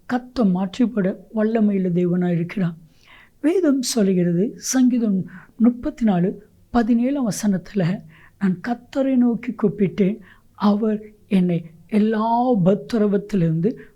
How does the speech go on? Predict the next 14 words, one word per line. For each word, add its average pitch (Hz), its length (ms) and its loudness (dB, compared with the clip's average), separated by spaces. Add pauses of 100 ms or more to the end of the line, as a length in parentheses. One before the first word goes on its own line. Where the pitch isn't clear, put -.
(220)
விடுவித்தார்." 185 760 0 (500)
அப்போ 196 500 -2 (220)
நீங்க 220 160 4
இந்த 196 140 2
உபத்திரவத்துல 233 920 0 (300)
ஆண்டவரை 269 580 -4
நோக்கி 220 320 -2
கூப்பிடுங்க. 190 460 0
"ஆண்டவரே, 220 480 -2 (240)
இந்த 180 220 0
உபத்திரவத்தை 214 560 0
என்னால 180 280 0
தாங்க 180 400 -2
முடியல. 175 580 0